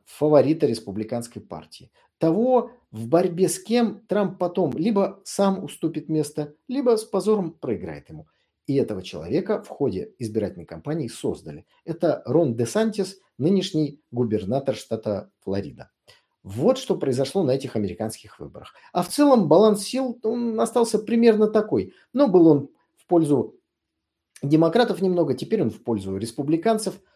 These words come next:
Но в целом американская политическая система, м, сохранила свою устойчивость.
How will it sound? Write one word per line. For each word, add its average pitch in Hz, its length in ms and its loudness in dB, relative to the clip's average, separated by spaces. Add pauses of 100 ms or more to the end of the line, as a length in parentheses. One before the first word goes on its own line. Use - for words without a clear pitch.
(120)
Но 139 140 0
в 143 60 -8
целом 208 320 4
американская 143 540 -2
политическая 139 540 -8
система, 208 640 -2 (240)
м, 95 760 -18
сохранила 151 520 0
свою 104 380 0
устойчивость. 98 800 -10